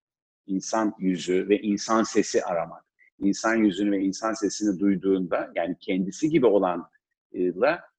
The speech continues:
bir bağ kurma gayreti. Ve bu bağ kurma gayreti önce bir çocuk anne ilişkisinde tabii gördüğümüz, e,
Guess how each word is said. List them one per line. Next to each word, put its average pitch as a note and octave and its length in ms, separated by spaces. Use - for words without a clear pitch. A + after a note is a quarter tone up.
bir C3 200
bağ B2+ 260
kurma F#2+ 260
gayreti. D#2+ 540
Ve G#2 80
bu G#2+ 160
bağ C3+ 160
kurma B2+ 340
gayreti F#2 480
önce B2 260
bir B2 60
çocuk B2+ 320
anne B2 220
ilişkisinde A#2 580
tabii E2+ 380
gördüğümüz, F2 920
e, F2+ 40